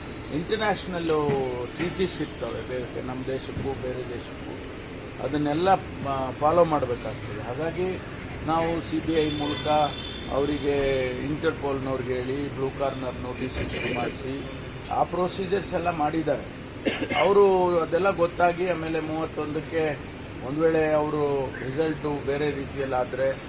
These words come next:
ಆ ಪಾಸ್‌ಪೋರ್ಟ್ ಕೂಡ ವಿತ್‌ಡ್ರಾ ಆಗುತ್ತೆ, ಯಾವುದು ಡಿಪ್ಲೊಮ್ಯಾಟಿಕ್ ಪಾಸ್‌ಪೋರ್ಟ್, ಆವಾಗ ಸ್ವಾಭಾವಿಕವಾಗಿ ಬರಬೇಕಾಗುತ್ತೆ. ಇದನ್ನೆಲ್ಲ ಅರ್ಥಕೊಂಡು ಬಹುಶಃ ಅವರು ನಾನು ಸರೆಂಡರ್ ಆಗ್ತೀನಿ ಮೂವತ್ತೊಂದನೇ ತಾರೀಕು ಅಂತ ಹೇಳಿದ್ರು ಅಂತ ಅನ್ಸುತ್ತೆ. ಬಂದಿದ್ದಾರೆ,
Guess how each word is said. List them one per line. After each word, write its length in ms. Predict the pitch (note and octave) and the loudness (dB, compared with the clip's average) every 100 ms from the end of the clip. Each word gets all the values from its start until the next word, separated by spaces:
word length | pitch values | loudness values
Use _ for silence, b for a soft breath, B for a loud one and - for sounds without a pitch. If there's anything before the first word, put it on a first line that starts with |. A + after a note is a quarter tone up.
| - - - | -12 -10 -10
ಆ 20 | - | 2
ಪಾಸ್‌ಪೋರ್ಟ್ 560 | D#3 D3 D3+ D#3 B2 | 2 2 -4 -4 -2
ಕೂಡ 120 | C3+ | -2
ವಿತ್‌ಡ್ರಾ 580 | D3 D#3+ D3 C3 B2+ C3+ | 0 -2 -2 -6 -4 0
ಆಗುತ್ತೆ, 560 | C3+ A2+ - D3 C#3+ - - - - - | 0 -2 -6 -10 -10 -10 -10 -10 -10 -6
ಯಾವುದು 360 | A#2+ A#2 A#2+ A#2+ | -6 -6 -8 -6
ಡಿಪ್ಲೊಮ್ಯಾಟಿಕ್ 680 | B2 C3+ C3 A#2+ A2 - G#2 | -4 -4 -4 -4 -8 -10 -10
ಪಾಸ್‌ಪೋರ್ಟ್, 440 | G2+ - G#2 A2 | -10 -10 -10 -4
ಆವಾಗ 360 | C#3 E3 E3+ E3+ | -4 -2 -2 -2
ಸ್ವಾಭಾವಿಕವಾಗಿ 960 | D#3 C#3+ C#3+ E3 D#3 D3+ C#3+ D#3 E3 C#3 | -2 -4 -2 -2 -2 -6 -6 -6 -8 -8
ಬರಬೇಕಾಗುತ್ತೆ. 920 | C3 C#3+ C#3 A#2 - - - - - - - - B2+ | -6 -6 -4 -6 -6 -10 -12 -12 -12 -12 -12 -10 -6
ಇದನ್ನೆಲ್ಲ 500 | B2+ D3 E3+ G3 F3+ | -4 -2 2 8 8
ಅರ್ಥಕೊಂಡು 560 | D#3+ - - F#3 F3 | 8 -4 -4 -2 0
ಬಹುಶಃ 360 | F3 D#3 D#3 F3+ | 0 0 0 0
ಅವರು 600 | E3+ D3 C#3+ F3 D#3+ C3 A#2 - - - A2 | 0 0 0 -2 -2 -2 -4 -12 -12 -12 -4
ನಾನು 260 | C3+ D3 D3 D3 C#3 C3+ B2+ B2 A#2 - - - - | 0 2 2 0 0 -4 -4 -8 -10 -12 -12 -10 0
ಸರೆಂಡರ್ 360 | D3 E3+ E3 D#3 | 2 2 4 4
ಆಗ್ತೀನಿ 440 | C#3+ - C#3 C#3 | 4 2 -2 -2
ಮೂವತ್ತೊಂದನೇ 640 | C#3 C3+ C#3 C3+ C#3 C3+ | -2 -2 -2 -2 -4 -4
ತಾರೀಕು 460 | B2 B2+ A#2+ A#2+ A#2+ | -4 -4 -4 -6 -8
ಅಂತ 180 | A2+ D3+ | -8 -6
ಹೇಳಿದ್ರು 440 | C#3 B2+ B2+ A#2+ | -2 -2 -2 -4
ಅಂತ 240 | G#2+ - | -6 -8
ಅನ್ಸುತ್ತೆ. 600 | A#2+ A2 - - - - | -8 -8 -8 -8 -8 -6
ಬಂದಿದ್ದಾರೆ, 480 | - F3 E3 C3 A#2 | -4 -2 0 0 -2